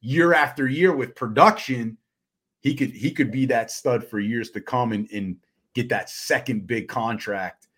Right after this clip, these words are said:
like we see with a lot of the defensive linemen. So who will falter, you think, at this year's combine?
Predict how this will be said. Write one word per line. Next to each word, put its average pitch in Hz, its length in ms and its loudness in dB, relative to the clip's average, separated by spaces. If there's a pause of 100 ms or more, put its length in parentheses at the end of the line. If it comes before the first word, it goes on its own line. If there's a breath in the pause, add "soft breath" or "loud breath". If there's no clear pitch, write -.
(160)
like 107 160 -2
we 104 80 -2
see - 180 -4
with 98 160 0
a 98 40 -2
lot 101 240 0
of 85 80 -8
the 87 60 -12
defensive 87 500 -8
linemen. 90 340 -6 (720 soft breath)
So 143 220 12
who 170 180 10
will 208 220 12
falter, 180 720 4
you 107 160 -2
think, 101 320 -4
at 95 180 -6
this 92 240 -8
year's 80 200 -12
combine? 69 540 -12